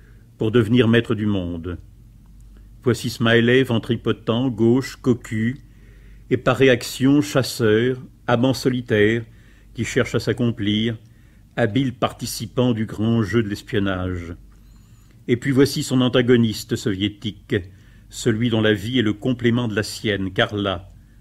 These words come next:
c'est un nom de code, chef du treizième directoire, petit homme aux airs de moine, mais dont on voit tout de suite qu'il est le maître,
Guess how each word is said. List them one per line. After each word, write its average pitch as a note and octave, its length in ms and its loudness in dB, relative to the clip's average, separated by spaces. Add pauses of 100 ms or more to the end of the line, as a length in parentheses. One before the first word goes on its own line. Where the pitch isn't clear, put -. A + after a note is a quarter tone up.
c'est - 240 -12
un G2 80 -2
nom G2 160 -2
de G2 80 -6
code, F2+ 480 -4 (420)
chef - 540 -2
du G2+ 160 -8
treizième G#2 440 -2
directoire, F#2+ 760 -4 (680)
petit A#2+ 380 -2
homme C#3 200 2
aux A#2 100 2
airs G#2+ 220 2
de G#2 120 0
moine, A2 640 -2 (140)
mais G#2+ 160 -2
dont A2 160 -2
on A#2 80 -4
voit A2 220 0
tout - 100 -10
de G#2+ 80 -10
suite - 300 -12
qu'il G2+ 120 -6
est G#2 60 2
le G2+ 140 0
maître, A#2 500 -2